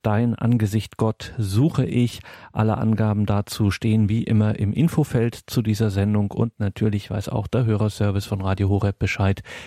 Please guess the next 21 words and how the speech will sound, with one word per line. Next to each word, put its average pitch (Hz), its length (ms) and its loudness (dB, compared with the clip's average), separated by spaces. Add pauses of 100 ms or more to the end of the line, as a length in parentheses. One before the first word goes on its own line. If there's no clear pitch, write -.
(140)
Der 104 120 2
gibt - 260 -6
Ihnen 98 260 2
da 95 200 0
auch 98 400 0
Auskunft. 110 720 -2 (320)
Dein 113 260 0
Angesicht, 104 600 -2
Gott, - 340 -2
suche 113 380 0
ich 110 260 -2
von 120 240 0
Paul 104 220 0
Josef 98 360 -2
Kardinal 98 460 -2
Cordes, 98 480 0 (340)
erschienen 113 460 2
im 104 180 0
Media 101 300 0
Maria 104 480 2
Verlag. 90 520 -4